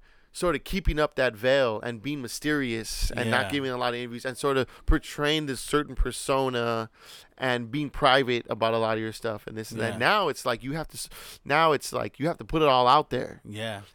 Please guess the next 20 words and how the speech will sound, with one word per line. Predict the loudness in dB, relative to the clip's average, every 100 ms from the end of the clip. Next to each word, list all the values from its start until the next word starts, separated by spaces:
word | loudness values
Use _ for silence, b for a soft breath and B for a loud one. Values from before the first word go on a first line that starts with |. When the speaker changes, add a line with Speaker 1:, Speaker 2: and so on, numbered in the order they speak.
| -2
Speaker 1:
That's | 0 0
what | 2
people | 4 6
Speaker 2:
Well, |
Speaker 1:
wanna | 6 4
see. | 0 -2 0
They | 4
wanna | 4 2
see | -2
the | -4
raw | 4 8 8
shit. | 6 2 0
They | 2
wanna | 2 4 4
Speaker 2:
yeah, | 4 4
Speaker 1:
see |
your | 4
Speaker 2:
people | 4 6
Speaker 1:
real | 6
Speaker 2:
wanna | 6